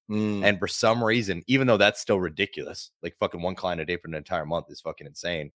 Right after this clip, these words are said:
Speaker 2: But looking at that number, just three, it was like, it just, there was no pressure.
Speaker 1: Hmm.
Speaker 2: I'd be like, "Okay, yep." And I just fucking banging calls, just selling people like
Speaker 1: Yeah.
Speaker 2: crazy and running through my fucking business. Because when I looked at three, my belief in self was so intense. I'm like,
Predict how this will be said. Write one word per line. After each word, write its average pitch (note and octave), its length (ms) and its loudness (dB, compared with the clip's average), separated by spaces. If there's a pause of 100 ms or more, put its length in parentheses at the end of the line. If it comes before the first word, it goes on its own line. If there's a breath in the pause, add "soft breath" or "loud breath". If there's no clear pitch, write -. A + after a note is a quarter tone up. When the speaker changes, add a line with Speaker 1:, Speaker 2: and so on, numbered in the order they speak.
(140)
Speaker 2:
But F#2+ 280 6
looking G#2+ 500 2
at F#2 260 2
that E2+ 220 2
number, G2+ 460 0 (100)
just - 260 -10
three, G2 460 -2 (220)
it G#2+ 120 2
was G#2 220 0
like, F#2 240 -2
it F#2 80 -4
just, F2+ 260 -14
there G2 100 -2
was F2+ 140 -6
no G2 140 -2
pressure. G2 460 -4 (200)
Speaker 1:
Hmm. G#2 180 -6 (220)
Speaker 2:
I'd G#2+ 80 -2
be A2 80 2
like, B2 100 4
"Okay, F#3 240 8
yep." D#3 260 6 (140)
And F#2+ 40 0
I A2+ 100 2
just - 200 -8 (140)
fucking G2+ 300 2
banging G2 360 0
calls, F#2+ 480 0
just F#2 160 -8
selling F#2 240 -2
people F#2 200 -8
like E2+ 100 -6
Speaker 1:
Yeah. - 60 -20
Speaker 2:
crazy F#2 440 -2 (200)
and F#2+ 120 -4
running F#2+ 220 0
through F#2 140 -8
my F2 100 -2
fucking E2 300 -8
business. G#2+ 280 -6
Because F#2 480 -2 (300)
when A2 160 4
I G#2+ 60 6
looked A#2 240 2
at - 160 -4
three, G#2+ 500 0 (420)
my A2+ 300 2
belief A#2 400 -2
in F#2 120 -6
self - 500 2
was F2+ 180 -4
so A2 360 0
intense. G2+ 500 -8
I'm F#2 120 -8
like, F#2 200 0